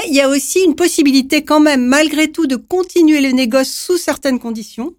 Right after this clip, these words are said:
parce qu'en fait, les Américains ont fait un calcul, et les Occidentaux en général, que si on, on bloque les flux de la Russie, il faut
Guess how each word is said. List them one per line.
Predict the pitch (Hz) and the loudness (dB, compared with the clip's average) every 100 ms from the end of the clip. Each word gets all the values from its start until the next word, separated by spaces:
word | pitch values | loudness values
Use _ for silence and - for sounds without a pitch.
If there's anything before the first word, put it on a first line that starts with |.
| _ | _
parce | 226 - | -16 -12
qu'en | 220 | -8
fait, | 240 262 | -6 -4
les | 233 | -2
Américains | 220 220 220 220 247 | 0 0 -2 -2 -4
ont | |
fait | 202 220 202 185 190 | -4 -4 -4 -4 -8
un | 208 | -10
calcul, | 202 208 - 233 | -6 -6 -8 -6
et | 269 | 0
les | 247 208 | 0 2
Occidentaux | 208 - 208 202 208 | -2 -4 -8 -8 -8
en | 196 | -10
général, | 190 185 220 294 | -8 -6 -4 -4
que | 294 | -6
si | 220 - 285 | -12 -4 -4
on, | 269 254 | -4 -6
on | 214 | -10
bloque | 196 190 254 285 - | -6 0 0 0 -4
les | 214 | -6
flux | 208 - 240 233 - _ _ _ _ | -6 -2 0 0 -6 _ _ _ _
de | 196 | -4
la | 214 208 | 0 0
Russie, | 220 214 294 370 | 0 -2 0 0
il | 302 | -2
faut | 220 214 | -10 -14